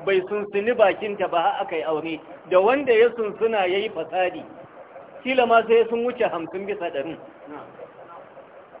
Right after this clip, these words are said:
Za ka ji wata ta ce, "Sauran kwana bakwai a ɗaura mana aure, mun ga juna, sauran kwana ɗaya akwai saurayin da nake so, na je ya ganni, wannan dama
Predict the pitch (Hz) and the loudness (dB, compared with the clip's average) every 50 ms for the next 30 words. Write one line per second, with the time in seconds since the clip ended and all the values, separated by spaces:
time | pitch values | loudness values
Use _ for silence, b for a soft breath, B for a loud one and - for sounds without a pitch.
0 | - - - - - - - - - 226 262 - 330 302 277 294 285 294 302 302 | -20 -20 -20 -20 -20 -20 -20 -6 2 4 4 6 4 4 4 4 4 4 4 2
1 | 294 294 294 294 302 311 294 247 - - - - - - 254 262 277 277 277 277 | 4 4 2 2 2 2 0 0 0 -4 -12 -20 -8 -2 2 2 4 4 2 2
2 | 262 262 277 277 277 277 277 285 277 269 254 - 196 196 233 240 247 240 233 214 | 2 2 2 4 2 2 2 2 2 2 0 0 0 -2 -2 -2 0 0 0 0
3 | 220 226 220 214 196 214 220 208 220 220 220 214 - - - 185 202 214 220 208 | 0 0 -2 0 0 0 0 0 0 -2 -4 -6 -8 -12 -6 -4 -2 -2 0 0
4 | 214 208 - 220 220 226 220 214 214 214 214 - - - 240 247 269 269 269 262 | 0 0 -2 -2 -4 -2 0 2 0 0 -2 -8 -4 2 4 4 4 4 2 0
5 | 269 269 269 269 269 269 269 277 277 277 277 277 285 277 - - - - - - | 2 0 2 2 0 0 4 6 6 6 6 6 2 0 -4 -10 -16 -18 -12 -2
6 | 196 196 190 226 233 247 240 254 262 269 262 262 240 247 262 254 240 233 240 254 | 0 0 4 6 6 4 6 6 4 4 4 4 0 -2 0 0 0 0 0 0
7 | 247 254 254 233 233 247 277 262 240 247 - - 190 202 226 240 226 254 247 240 | -2 0 0 0 2 2 2 2 0 -2 -4 -6 -2 0 0 2 4 6 6 8
8 | 240 240 233 247 247 254 247 233 202 165 - - - - 190 233 277 285 277 254 | 8 6 6 4 2 2 2 0 -4 -6 -8 -10 -10 -2 0 0 2 2 0 0
9 | 240 254 262 254 240 240 247 | 2 2 2 2 2 0 -2